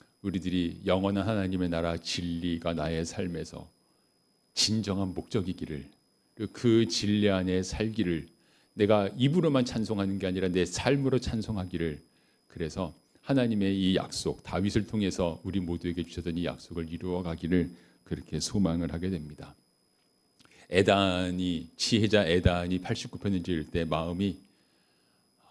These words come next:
어땠을까? 음,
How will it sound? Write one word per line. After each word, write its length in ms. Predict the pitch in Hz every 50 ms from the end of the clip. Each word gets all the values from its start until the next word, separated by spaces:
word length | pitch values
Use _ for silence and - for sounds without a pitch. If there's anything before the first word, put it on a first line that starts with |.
| - -
어땠을까? 880 | - - - - - 78 69 - - 71 67 - - 69 65 67 65 - _ _ _ _ _ _ _ _ _ _ _ _ _ _ _ _ _ _ _ _ _ _ _ _ _ _ _ _ _ _ _ _ _ _ _ _ _ _ _ _ -
음, 320 | 69 65 64 65 64 62